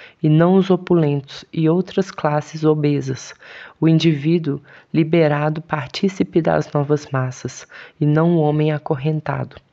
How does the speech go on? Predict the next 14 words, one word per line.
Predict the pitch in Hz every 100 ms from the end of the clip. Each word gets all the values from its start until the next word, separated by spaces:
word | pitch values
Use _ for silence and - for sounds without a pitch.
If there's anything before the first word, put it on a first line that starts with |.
| _ - - -
O | -
pensamento | - 170 170 165 156 170 185 190
livre | 175 160 180 180 190 190 - _ _
e | -
não | 156 165 180
um |
discurso | 185 196 - - 151 - 170
único. | 156 127 127 123 - _ _ _ - - - -
Como | - 165
acreditamos | 175 165 185 180 - 175 196 208
na | 190 175
força | 165 175 165 160
das | 165 160
ideias, | 156 135 139 151 143 -